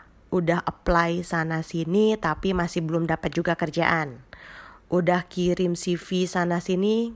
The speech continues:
nggak dapet respon sama sekali, gitu. Atau udah ngelamar sana sini juga nih, udah kirim C V sana sini juga, responnya yang datang cuman thank you email, bahwa kalian belum diterima, belum lolos ke tahapan berikutnya.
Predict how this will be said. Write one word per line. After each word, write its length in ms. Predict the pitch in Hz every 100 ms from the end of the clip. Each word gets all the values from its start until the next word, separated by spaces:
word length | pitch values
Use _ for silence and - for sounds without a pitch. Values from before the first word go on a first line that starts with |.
| -
nggak 160 | 170
dapet 300 | 156 160 180 -
respon 560 | 175 175 - 202 196 190
sama 240 | 185 170
sekali, 640 | 170 - 180 208 214 156 147 - - - -
gitu. 400 | 165 160 151 147 - - - -
Atau 560 | 165 - 233 254 254
udah 320 | - 175 180 175
ngelamar 320 | 170 175 170
sana 240 | 185 175
sini 240 | 175 180 180
juga 240 | 240 247
nih, 240 | 214 220
udah 80 | 185 170
kirim 160 | 185 175
C 80 | 185
V 80 | 180
sana 240 | 185 175
sini 240 | 185 190 190
juga, 400 | 254 214 214 - - - -
responnya 640 | 185 190 - 185 185 214
yang 80 | 214
datang 640 | 185 170 247 254 269 277 269 - _ _ -
cuman 320 | 180 180 196
thank 320 | 190 190 220
you 80 | 190
email, 560 | 196 190 180 160 - - - - - - _ -
bahwa 240 | 156 160 160
kalian 400 | 170 160 190 196
belum 240 | 185 185
diterima, 720 | 185 180 185 185 190 165 175 -
belum 320 | 165 190 190 196
lolos 400 | 190 190 175 -
ke 80 |
tahapan 400 | 175 175 165 170
berikutnya. 640 | 165 165 170 160 147 143